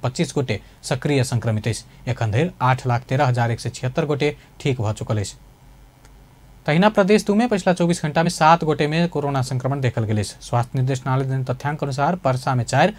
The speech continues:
आ धनुषा में तीन संक्रमित भेटल अछि। एहि संगे प्रदेश दू में कोरोना के कुल संक्रमित संख्या अड़तीस हजार छह सय सत्तर पहुँचल अछि।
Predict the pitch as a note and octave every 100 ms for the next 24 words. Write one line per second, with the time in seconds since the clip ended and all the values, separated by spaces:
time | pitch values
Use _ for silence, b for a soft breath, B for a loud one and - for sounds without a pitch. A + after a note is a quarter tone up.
0 | B B B2 C3 F3 G3+ F3 F3+ F3 C#3+
1 | B2 A#2+ A#2 A2+ A2+ A2 G2+ - B B
2 | A#2 A#2 B2 D#3 D#3+ C#3 C3 C#3 D3 E3
3 | C#3 C3+ B2+ C3 B2 B2+ A#2+ A2+ A2+ E3
4 | D#3+ E3+ F#3 B B C#3+ C#3 G#3+ - C#3
5 | B2 D3 F3 - - F3 G3+ - C3+ B2+
6 | A2+ A2+ G#2+